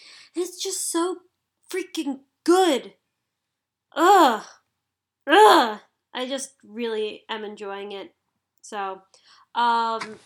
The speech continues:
The second season is called Yamato twenty-two oh two. It happens three years later. And, like, I don't wanna say anything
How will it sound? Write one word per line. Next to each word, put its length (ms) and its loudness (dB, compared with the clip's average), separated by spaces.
The 80 -14
second 360 -4
season 400 -4
is 180 -8
called 380 -4
Yamato 500 -4
twenty-two 640 -10
oh 200 -6
two. 340 -8
It 60 -6
happens 340 -8
three 240 -12
years 240 -10
later. 460 -10
And, 300 -4
like, 600 -6
I 120 0
don't 120 -4
wanna 180 -6
say 200 -6
anything 340 -8